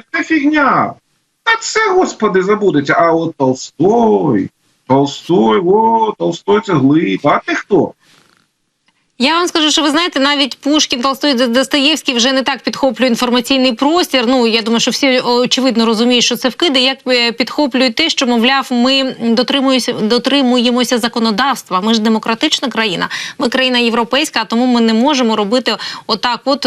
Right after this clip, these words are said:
Speaker 2: дуже, як ми хочемо, як хоче там, умовно, е, п'ятнадцять-двадцять відсотків пасіонарів, які бачать так і не інакше. І тут, е, сьогодні знов-таки згадувала про, м, те, що стало можливим після ухвалення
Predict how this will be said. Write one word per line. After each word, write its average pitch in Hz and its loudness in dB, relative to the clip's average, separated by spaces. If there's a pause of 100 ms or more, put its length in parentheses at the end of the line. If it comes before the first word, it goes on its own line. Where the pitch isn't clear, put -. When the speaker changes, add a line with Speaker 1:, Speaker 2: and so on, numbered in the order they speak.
(100)
Speaker 2:
дуже, 214 0
як 208 0
ми 226 0
хочемо, 233 -2
як 196 -2
хоче 254 -2
там, 214 -4
умовно, 208 -2 (560)
е, - -4
п'ятнадцять-двадцять 226 -2
відсотків 226 -2
пасіонарів, 247 0
які 285 -2
бачать 220 -2
так 247 -4 (120)
і 226 0
не 233 2
інакше. 202 0 (300)
І 226 -4
тут, 330 0
е, 262 0
сьогодні 254 0
знов-таки 247 0
згадувала 220 0 (100)
про, 247 2
м, 220 0
те, 254 0
що 240 0 (200)
стало 233 -4
можливим 226 0
після 226 -2
ухвалення 233 -2